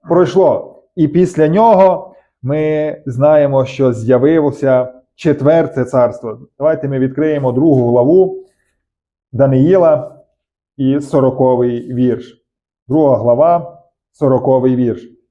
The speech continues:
"А Четверте царство буде міцне, як залізо, бо як залізо розбиває і трощить усе, так і воно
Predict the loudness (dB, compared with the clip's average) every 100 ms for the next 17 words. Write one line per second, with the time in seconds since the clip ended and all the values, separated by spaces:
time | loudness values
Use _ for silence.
0 | _ -4 -2 0 0 2 2 0 -2 -2
1 | 0 0 0 0 2 2 0 -2 -6 -6
2 | -4 -4 -2 -2 0 0 0 -4 -8 _
3 | _ _ -6 0 2 2 2 2 2 0
4 | 0 0 0 -4 -14 _ _ _ _ -8
5 | -2 0 0 0 0 2 2 2 0 0
6 | -2 0 -2 -2 -8 -12 -10 -6 -2 0
7 | -2 -8 _ _ -6 -2 0 2 2 2
8 | 0 -6